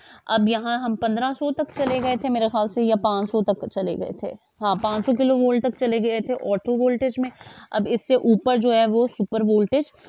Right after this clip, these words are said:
थेरेपी है, और जिसमें हम पाँच सौ से हज़ार किलो वोल्ट, तो इसका मतलब है जैसे जैसे हम आगे जा रहे हैं, हाई एनर्जी बीम्स या हाई एनर्जी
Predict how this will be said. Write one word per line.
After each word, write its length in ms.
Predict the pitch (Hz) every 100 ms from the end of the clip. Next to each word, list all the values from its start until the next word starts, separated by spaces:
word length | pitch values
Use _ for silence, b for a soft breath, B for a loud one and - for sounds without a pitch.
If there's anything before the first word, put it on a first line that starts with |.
| B B B -
थेरेपी 420 | 247 247 262 254
है, 220 | 254 247
और 200 | 240 214
जिसमें 340 | 190 208 - 233
हम 140 | 214
पाँच 320 | 220 190 190
सौ 80 | 220
से 120 | 208
हज़ार 360 | 220 190 180 185
किलो 300 | 233 233 233
वोल्ट, 300 | 226 233 -
तो 80 | 226
इसका 260 | 208 240
मतलब 260 | 226 220 233
है 60 |
जैसे 220 | 220 202 214
जैसे 220 | 214 226
हम 120 | 214
आगे 260 | 185 190 208
जा 180 | 208
रहे 120 | 196 214
हैं, 60 | 190
हाई 160 | 180
एनर्जी 400 | 196 196 185 190
बीम्स 440 | 175 185 190 180 202
या 80 |
हाई 220 | 180 180 185
एनर्जी 580 | 190 180 165 208 220